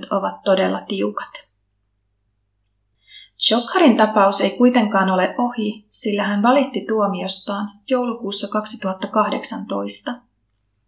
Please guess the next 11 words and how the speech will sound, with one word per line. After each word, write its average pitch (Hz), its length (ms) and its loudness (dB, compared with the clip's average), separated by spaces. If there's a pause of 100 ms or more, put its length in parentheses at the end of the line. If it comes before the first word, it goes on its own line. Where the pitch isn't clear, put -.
(380)
Yksi 247 300 0
valituksen 202 600 -2
aiheista 208 640 -4 (100)
oli 208 220 -6
väite 214 320 -2
siitä, 214 680 -4 (200)
että 214 200 -10
tuomari 220 420 0
salli 190 340 -2
oikeuteen 196 600 -4
lautamiehiä, 202 720 -2